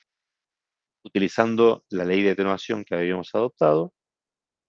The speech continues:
el valor de la, em, el valor de la aceleración que tenemos acá. Bien. Acá pueden ver ustedes, para cada una de las fuentes,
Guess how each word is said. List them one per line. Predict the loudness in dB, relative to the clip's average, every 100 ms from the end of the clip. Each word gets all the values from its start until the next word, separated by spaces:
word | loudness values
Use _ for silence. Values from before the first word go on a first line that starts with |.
| _ -4
el | 2
valor | 4 4 2 2
de | 2 2 0 -10 _ _ _ _
la, | -4 0 0 -2 -6 _ _ _ _ _ _ _ _ _
em, | -12 -10 -14 -20 -20 -20 -20 _ _ _ _ _ _ _ _ _ _ _ _ _ _ _ _ _ _ _ _ _ _ _ _
el | -4
valor | 0 2 2
de | 0 -4
la | -6 -8 -8 -8 -12 -16 -20 _
aceleración | -20 -6 -4 -4 -8 -8
que | -6
tenemos | -8 -8
acá. | -12 -14 _ _ _ _ _ _ _ _ _ _ _
Bien. | 0 0 -2 _ _ _ _ _ _ _ _ _ _ _ _ _ _ _ _ _ _ _
Acá | -2 0
pueden | 4 2 4
ver | 2
ustedes, | 2 2 2 2 -2 -14 -20 _ _
para | -2 4
cada | 4
una | 4
de | 2
las | 0
fuentes, | -2 -2 -2 -4 -6 -16 _